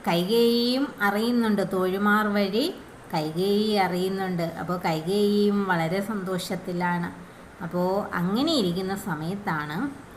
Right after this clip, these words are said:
കൈകേയിയുടെ ദാസിയായിട്ടുള്ള ആരവിടെ വരുന്നത്? മന്ദര,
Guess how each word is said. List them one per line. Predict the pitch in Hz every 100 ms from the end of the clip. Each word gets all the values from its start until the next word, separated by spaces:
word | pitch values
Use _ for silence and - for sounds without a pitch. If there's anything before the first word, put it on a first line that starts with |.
| - 170
കൈകേയിയുടെ | 160 160 233 226 202 180 175 170 170 - - - - - 170
ദാസിയായിട്ടുള്ള | 151 156 - 202 196 190 185 185 170 170 165 -
ആരവിടെ | - 151 156 202 175 175
വരുന്നത്? | 170 160 156 156 147 139 143 - -
മന്ദര, | 165 156 151 156 160 156 151